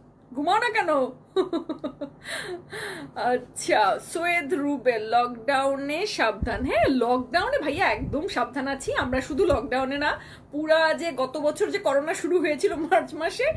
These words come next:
গত বছর থেকে এই পর্যন্ত আমরা ভাই ননস্টপ সাবধানতার উপরেই আছি। That's why এখনো পর্যন্ত আলহামদুলিল্লাহ আল্লাহ সুস্থ রাখছে। বাকিটা আল্লাহর উপরে ভরসা, তাই না? আমরা তো এমন না যে কখনোই mask ছাড়া বেরোইছি বলে মনে পড়ে না, আমরা সবসময় মাস্কটা ইউজ করেছি,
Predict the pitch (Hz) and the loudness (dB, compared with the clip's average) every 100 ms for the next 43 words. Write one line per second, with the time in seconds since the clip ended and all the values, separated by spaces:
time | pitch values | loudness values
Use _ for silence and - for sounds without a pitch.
0 | - - 254 277 320 302 415 - 415 392 | -4 -6 -2 -2 0 0 0 -4 -2 2
1 | 427 427 453 - 480 403 349 339 370 370 | 2 4 0 0 0 2 2 4 2 4
2 | 392 320 302 330 370 - 370 - - 311 | -2 0 0 0 -4 -6 -4 -4 -2 -2
3 | 254 269 262 269 302 - 220 262 202 - | -2 -4 -2 -2 -2 0 0 2 0 -4
4 | - 294 - 480 - - 285 294 - 359 | -6 -6 -4 -6 -6 -2 2 2 4 2
5 | 285 302 302 294 302 285 285 262 269 269 | 2 0 -4 -4 -2 0 0 0 -2 0
6 | 233 220 254 262 247 - 269 233 - - | 2 2 0 -4 -8 0 0 0 0 -2
7 | 622 - - - - - - - - - | -2 -8 -20 -20 -20 -20 -20 -20 -18 -12
8 | 196 240 - 254 - 403 294 302 349 349 | -6 -6 -4 2 4 4 4 2 2 -2
9 | 285 254 247 247 - 269 622 240 254 269 | -2 -2 -2 -4 -4 -2 0 0 -2 0
10 | 330 269 269 285 269 254 262 - - - | 2 2 2 0 0 -2 -6 -8 -20 -4
11 | 285 294 370 427 453 494 440 339 381 - | -2 0 2 4 4 4 4 2 0 2
12 | 359 370 302 320 370 330 311 285 302 262 | 4 4 2 -4 -4 -2 -2 -2 -2 -2
13 | 247 277 - 311 - 370 311 285 - - | -2 -2 0 -2 0 0 2 0 0 -2
14 | 302 269 285 277 277 254 254 | -2 -2 -4 -4 -4 -4 -8